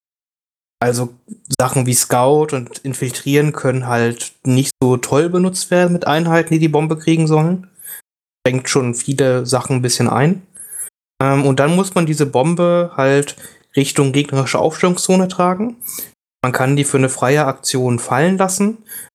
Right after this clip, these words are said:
Wenn man das innerhalb von Reichweite eins oder in der gegnerischen Aufstellungszone tut, äh, dann kriegt man einen Siegespunkt am Ende der Runde. Kann auch wieder aufgenommen werden, die Bombe. Das heißt, man muss ein bisschen gucken, äh, wo man die dann platziert.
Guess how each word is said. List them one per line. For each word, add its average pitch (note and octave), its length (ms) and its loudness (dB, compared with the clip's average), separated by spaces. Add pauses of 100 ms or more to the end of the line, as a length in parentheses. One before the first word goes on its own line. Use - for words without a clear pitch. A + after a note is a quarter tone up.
(200)
Wenn B2+ 120 4
man B2+ 160 2
das C#3+ 280 0
innerhalb C3 540 0
von B2 160 0
Reichweite B2 540 0
eins D#3+ 440 2
oder A#2+ 240 -2
in D3 120 4
der D#3+ 120 4
gegnerischen D#3 440 -2
Aufstellungszone D#3 680 0
tut, F3+ 320 -2 (840)
äh, C3 280 2 (260)
dann B2 140 0
kriegt - 260 -2
man C3+ 160 0
einen B2+ 160 -2
Siegespunkt B2+ 640 -2
am G#2+ 140 -4
Ende G#2+ 240 -2
der G#2+ 100 0
Runde. G2+ 460 -2 (1120)
Kann C3+ 120 0
auch C#3+ 140 -4
wieder C3+ 160 0
aufgenommen F3+ 640 0
werden, E3+ 200 4
die D#3+ 60 -2
Bombe. D#3+ 280 0
Das C#3+ 140 0
heißt, B2+ 160 -2
man B2+ 60 -2
muss B2 160 -4
ein C3 40 -2
bisschen A#2+ 240 -2
gucken, C#3+ 360 0
äh, A#2+ 240 2 (380)
wo B2+ 100 2
man B2 200 0
die B2 60 0
dann A#2 180 0
platziert. E3+ 460 0